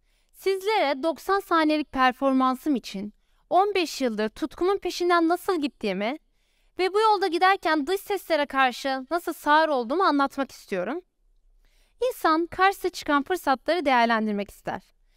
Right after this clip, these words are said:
Hayat da bana sporla tanışmam için çok güzel bir fırsat sundu. Babam boks antrenörü, amcam da tekvando antrenörüydü.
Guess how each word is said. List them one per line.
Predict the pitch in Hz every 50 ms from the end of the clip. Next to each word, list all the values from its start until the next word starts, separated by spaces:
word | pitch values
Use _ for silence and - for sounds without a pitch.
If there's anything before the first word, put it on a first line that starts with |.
| _ _ _ _
Hayat | - 330 359 381 381 - _
da | 277 240
bana | 240 240 233
sporla | - - - - 339 359 339 285
tanışmam | 254 277 294 302 294 - - 349 339
için | 277 226 - 269
çok | 233 - 440 427
güzel | - 277 277 294 285 269
bir | 294
fırsat | 262 - 247 214 - 240 226 - -
sundu. | - 196 180 180 214 285 381 - _ _ _ _ _ _ _ _ _ _
Babam | - 392 359 359 330 294 247
boks | 277 320 320 - -
antrenörü, | 403 392 392 - - 392 392 392 415 427 453 392
amcam | 349 359 370 339 277 294 302 349
da | 427
tekvando | - - 330 269 - 294 285 269 247 220
antrenörüydü. | 196 190 196 - - 180 170 - 165 127 104 - - 214